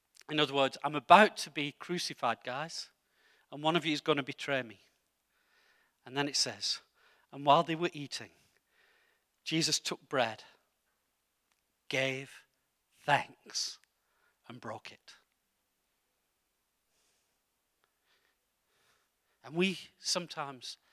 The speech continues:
find it so hard to give thanks, don't we? We're sick.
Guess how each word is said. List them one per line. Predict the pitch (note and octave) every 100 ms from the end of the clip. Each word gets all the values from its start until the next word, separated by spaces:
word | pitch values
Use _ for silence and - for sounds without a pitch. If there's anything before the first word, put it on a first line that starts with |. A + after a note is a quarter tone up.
| _ _ _ _
find | C#3+ D3
it | C3+
so | - C#3
hard | C#3 C3 -
to | -
give | B2
thanks, | - A2+ G#2 - - - _ _ _ _ _ _ _ _ _ _ _ _ _ _ -
don't | C#3+ D3
we? | E3 - _ _ _ _ _ _ _ _ _ _ _ _ _ _ _ _
We're | A#2+
sick. | - - C#3+ -